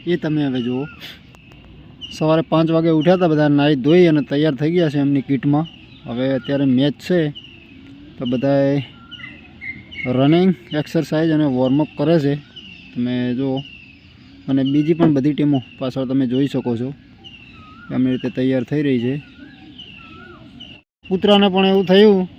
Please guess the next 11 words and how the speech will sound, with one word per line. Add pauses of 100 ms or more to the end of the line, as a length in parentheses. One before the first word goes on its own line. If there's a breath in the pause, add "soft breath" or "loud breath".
કે
કસરત
કરું. (960)
<laughs> (2000 loud breath)
કૂતરો
પણ
કસરત
કરવા
લાગી
પડ્યો
છે